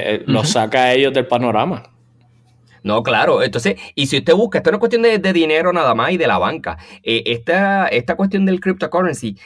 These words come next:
Speaker 3: se puede manejar a través del blockchain, un montón de tecnologías médicas. Hay proyectos súper interesantes por ahí. Eh,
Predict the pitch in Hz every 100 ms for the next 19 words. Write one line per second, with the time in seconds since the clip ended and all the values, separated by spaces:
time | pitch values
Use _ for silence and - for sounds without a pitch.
0 | - - 135 98 120 165 190 185 143 156
1 | 180 - 277 156 131 104 120 160 - 104
2 | - 117 156 196 170 120 104 - 139 180
3 | 156 110 101 98 113 123 92 90 117 170
4 | 170 127 98 139 - 180 110 95 - 190
5 | - - - 180 139 135 123 104 110 98
6 | 95 101 170 - 151 92 95 175 190 _
7 | _ _ - 107 98 95 92 92